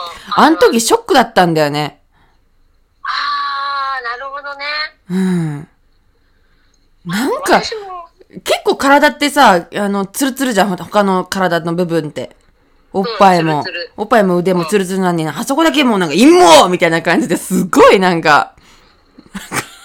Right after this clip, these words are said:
Speaker 1: ギャップ？
Speaker 2: あー。あー、このツルツルだったのにこんな毛が生えてきてツルツルじゃなくなった。
Speaker 1: うん。あそこだけなんかもうすごいっていう。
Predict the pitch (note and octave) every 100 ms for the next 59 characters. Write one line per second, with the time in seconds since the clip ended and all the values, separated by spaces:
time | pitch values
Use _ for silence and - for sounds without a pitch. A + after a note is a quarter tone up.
0 | _ _ - - - E3 G#3+ C4 - A4+
1 | C#5 - - - - _ _ _ _ _
2 | _ _ _ _ - G3 G#3 G#3+ G#3+ -
3 | B3 B3 - B3 A#4+ A#4 A#4 A#4 _ -
4 | A3+ A#3 G#3+ F#3+ F3+ F3 G#3+ G#3+ G#3 -
5 | G#3+ G#3+ G#3+ G3+ - _ E3+ _ - -
6 | - A#3 A#3 F3+ D3+ - - - A3+ C4
7 | D4 E4 E4 E4 D#4+ D#4 C#4+ F#3+ E3+ F3+
8 | F3+ E3 - G#3+ G3 C4 A#3 - D#3+ C#3+
9 | C#3 C3